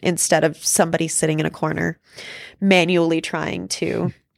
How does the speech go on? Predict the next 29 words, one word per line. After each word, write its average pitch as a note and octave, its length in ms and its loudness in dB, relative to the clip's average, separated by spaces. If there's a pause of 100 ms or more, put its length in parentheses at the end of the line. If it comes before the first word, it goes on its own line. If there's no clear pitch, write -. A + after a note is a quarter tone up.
(1000)
make F#3+ 260 4
sure, F3+ 300 4
"Oh G3 140 4
my F#3 140 4
gosh, F#3 360 2
like, E3 160 0
there's F3+ 400 -2 (440)
a - 60 0
two - 300 2
dollar G3 260 6
difference G3 380 -4
here F3+ 140 -4
in E3+ 80 -4
this F3+ 120 -10
product," - 460 -4
but - 80 -6
that F3 140 4
adds F3 220 4
up E3+ 120 0
over E3+ 160 2
time F#3 360 -2
because E3+ 260 -8
suddenly E3 400 -2
it's - 260 -8 (140)
all F#3+ 140 8
of E3+ 60 2
our D3 100 2
products. - 600 -4
So D#3+ 320 2